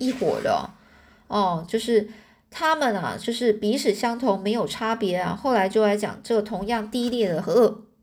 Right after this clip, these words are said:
的坏人哦。这赶紧拿出了金箍棒来对付他们。女妖一起露出肚脐，将一根根的丝线拉出来，瞬间就把孙悟空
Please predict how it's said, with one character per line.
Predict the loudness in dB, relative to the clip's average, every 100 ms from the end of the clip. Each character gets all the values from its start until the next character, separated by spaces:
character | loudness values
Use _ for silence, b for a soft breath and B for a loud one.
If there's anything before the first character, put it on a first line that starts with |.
| 0
的 | 2 2 -2 _
坏 | 0 2 4
人 | 0 -2
哦。 | -8 -10 -14 _ _ _ _ B B B B B B
这 | 6 6
赶 | 6 2 -2
紧 | -4 -2
拿 | -4
出 | -2 0
了 | 2
金 | 0 2
箍 | 4 6
棒 | 4 2
来 | -2 4
对 | 4 4
付 | 2
他 | -4 -6
们。 | -6 -8 -10 b b b -6
女 | 0
妖 | 2 4
一 | 2
起 | -2 -2
露 | 2 2
出 | 4 0
肚 | 2 0
脐， | 0 0 0 0 -4 B B
将 | 2 2 2
一 | -2
根 | 2 2 4
根 | 4 4
的 | 2
丝 | 0 -2 -4
线 | 0 2 4
拉 | 2 2
出 | 0 2
来， | 4 2 0
瞬 | -6 0 0
间 | 0 2
就 | 2
把 | 0 -6
孙 | -4 -2
悟 | -2
空 | 0 -2